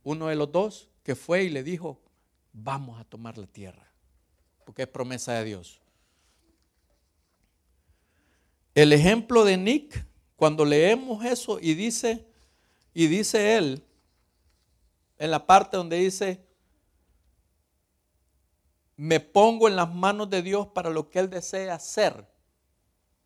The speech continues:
porque Dios marca el camino y yo simplemente lo sigo". Increíble, ¿verdad? Increíble.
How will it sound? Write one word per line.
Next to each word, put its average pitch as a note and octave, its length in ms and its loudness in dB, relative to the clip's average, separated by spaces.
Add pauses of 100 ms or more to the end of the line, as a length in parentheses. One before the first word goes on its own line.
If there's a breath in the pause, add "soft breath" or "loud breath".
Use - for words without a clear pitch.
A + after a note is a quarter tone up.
(1300)
porque D#3 380 0
Dios F3 320 0
marca E3+ 400 -4
el E3+ 100 -10
camino G3+ 640 -8 (420)
y D3 140 -4
yo D#3+ 160 -2
simplemente D3 640 -10
lo C3 100 -10
sigo". G2+ 340 -16 (1800)
Increíble, C#3+ 640 0
¿verdad? A2+ 280 -12 (3000)
Increíble. D3 800 2